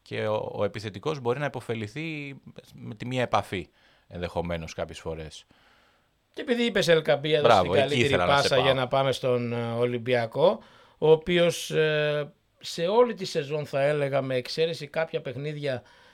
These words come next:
Speaker 2: στο Champions League, δεν είναι ο Ολυμπιακός των προηγούμενων ετών. Ε, ακόμα και στο παιχνίδι του Super Cup που κέρδισε τον Όφη στο, και, στην Κρήτη, στην παράταση, δεν έπιασε υψηλά επίπεδα απόδοσης.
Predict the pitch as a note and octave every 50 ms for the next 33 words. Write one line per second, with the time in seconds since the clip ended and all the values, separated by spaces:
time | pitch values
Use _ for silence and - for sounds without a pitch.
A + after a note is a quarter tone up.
0 | _ - - - B2+ A#2 - D3+ D3+ D3 C#3+ C#3+ C#3 B2+ A#2+ C3 C#3 D3+ D3 C#3+
1 | E3+ C3 B2+ D#3 A3 A#3+ A#3+ A3+ A3 G#3+ G3 F#3 D3+ C3+ C3 C3 B2+ B2 B2 A#2
2 | A#2+ B2 A#2+ A#2 - B2+ A#2 - A#2 A2 A#2 A#2+ A2+ A#2 A#2 A#2+ A#2 A#2+ A2 G#2+
3 | G#2+ G#2+ G#2 G2+ G2+ _ _ _ _ _ _ _ _ _ _ _ _ - B2 A#2
4 | A2 - - C3 B2+ D3 E3+ G#3 A#3 B3+ B3 _ _ _ _ _ _ _ _ _
5 | - D3 C#3+ D3 D3 C#3+ C#3+ C#3 C#3 - F3+ F#3 F3 E3 F3 - - E3 E3 E3
6 | C3+ C3+ D#3 D#3+ D#3+ - D3 - E3 D#3+ - D3+ C#3+ - D#3 D3+ D3+ - C#3 B2
7 | - C#3+ C#3 C#3 - D3 C3+ C#3 C3 C3+ C#3 C#3+ C#3+ - C#3 - - B2+ B2 -
8 | C3 C3 B2+ B2+ B2+ B2 B2 B2 B2 B2 B2 B2 B2 A2+ - - B2 B2 C3+ C3
9 | C#3 C#3 C#3 - C3 B2 - - B2 A#2 B2+ B2+ B2+ B2+ C#3+ C#3+ C3 C#3 B2 -
10 | - A#2 G#2+ G2+ - - _ _ _ _ _ _ _ B2+ A#2+ C3+ F3 G#3 G3+ G3
11 | F#3+ F3 D3+ C3+ B2+ - - A#2+ A#2 - A#2 A#2 A#2 A#2+ A#2 A#2 - B2 G#2+ -
12 | A2+ G#2 A2 G#2+ F#2+ F#2 - - G2 G2 G#2 G#2+ G2+ - - D3+ F#3 F#3 -